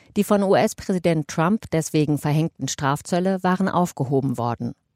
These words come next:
Im Nachbarland Bangladesch werden die Schlangen an den Tankstellen dagegen immer länger. Motorräder, Busse oder Motorrikschas warten stundenlang auf die Chance, ihren Tank zu füllen. Andere Folgen könnten sich noch langfristiger auswirken,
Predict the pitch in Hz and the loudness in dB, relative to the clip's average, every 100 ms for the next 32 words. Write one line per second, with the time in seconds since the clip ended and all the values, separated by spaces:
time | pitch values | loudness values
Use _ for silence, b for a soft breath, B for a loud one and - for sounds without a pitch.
0 | _ _ B B B 214 202 247 247 226 | _ _ B B B 2 4 4 0 2
1 | 220 208 190 185 185 147 - - _ 127 | 0 0 0 0 2 2 0 -6 _ -2
2 | 135 139 139 143 160 196 170 151 143 170 | 0 0 -2 0 0 0 0 -2 -2 -4
3 | - - 185 190 180 185 185 196 - 202 | -2 -2 0 0 0 0 0 -2 0 2
4 | 214 208 135 95 117 _ 147 - 196 180 | 2 2 0 -2 -10 _ -6 2 2 4
5 | 170 165 156 139 160 - 170 139 135 143 | 2 2 0 0 -2 0 0 0 0 2
6 | 160 190 175 170 - - 160 165 - B | 0 2 2 0 -2 2 2 0 -8 B
7 | B B - 185 - 196 - 240 247 202 | B B 0 0 2 -4 0 0 2 2
8 | 170 160 165 143 147 - 143 147 - - | 0 0 -2 -4 -4 -2 0 0 -2 -4
9 | 160 165 - 151 135 - 135 - 120 95 | -2 -2 0 -2 -2 -4 -6 -2 -4 -4
10 | - _ _ B B B B 160 170 202 | -10 _ _ B B B B 0 2 0
11 | 196 196 202 202 208 - 214 220 - 208 | 0 2 2 2 0 0 -2 -2 -2 -2
12 | 208 208 190 180 180 - 135 - 123 - | 0 -2 0 0 0 -2 -4 -2 -2 0
13 | 127 - 127 127 120 107 | -2 -2 -4 -4 -6 -6